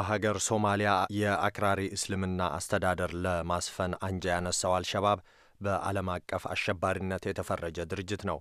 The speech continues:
የአፍሪካ ህብረት፣ የተባበሩት መንግስታት ድርጅትና ሌሎች ሀገሮችም ተባብረው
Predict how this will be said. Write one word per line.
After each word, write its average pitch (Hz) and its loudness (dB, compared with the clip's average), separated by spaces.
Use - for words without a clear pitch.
የአፍሪካ 110 6
ህብረት፣ 101 4
የተባበሩት 101 2
መንግስታት 98 2
ድርጅትና 98 -4
ሌሎች 101 0
ሀገሮችም 95 -2
ተባብረው 101 4